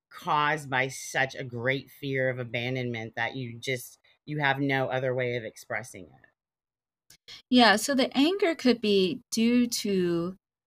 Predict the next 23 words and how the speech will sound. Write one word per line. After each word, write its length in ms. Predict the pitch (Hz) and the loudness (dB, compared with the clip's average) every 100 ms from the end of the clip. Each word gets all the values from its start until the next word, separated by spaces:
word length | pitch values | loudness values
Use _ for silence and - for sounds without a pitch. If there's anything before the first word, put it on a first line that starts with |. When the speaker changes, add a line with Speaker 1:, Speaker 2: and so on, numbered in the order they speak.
| _ _ - | _ _ -8
Speaker 2:
the 80 | |
fact 560 | 190 - 196 185 185 - | -6 4 8 8 6 2
that 420 | 190 170 160 156 - _ _ _ _ _ - | 2 4 4 2 -2 _ _ _ _ _ -2
when 360 | 190 240 262 269 | 6 8 8 6
a 160 | - | 4
disappointment 920 | 196 220 226 - 214 196 - 170 104 | 2 2 0 0 -2 -2 0 -2 -2
happens, 880 | - - 175 180 160 147 - 226 - _ _ _ _ _ _ _ _ _ _ - _ - | -4 0 0 0 -2 -2 -4 -6 -14 _ _ _ _ _ _ _ _ _ _ -20 _ 4
that 320 | 226 202 196 _ _ _ - | 8 8 6 _ _ _ 0
the 120 | 208 | 0
skills 720 | 202 - - 269 262 262 247 | 0 -4 4 6 6 4 4
and 120 | 214 | 2
the 80 | 190 | 0
tools 540 | 190 - 226 214 202 202 | -2 0 4 6 4 4
that 160 | 190 | 2
are 120 | 180 | 2
needed 680 | 180 190 202 196 180 170 170 | 2 2 4 4 4 4 0
to 100 | - | -6
tolerate 840 | 175 - 214 220 233 240 240 247 - _ _ - | -8 0 6 6 6 4 4 4 0 _ _ -4
the 80 | 220 | 0
disappointment 880 | 220 247 240 254 247 247 254 247 - _ - | 0 0 4 6 6 8 8 6 2 _ 6
aren't 320 | 247 285 254 | 10 10 6
within 500 | 220 240 214 208 185 | 2 2 4 4 2
reach. 480 | 160 165 135 - | 0 -2 -2 -4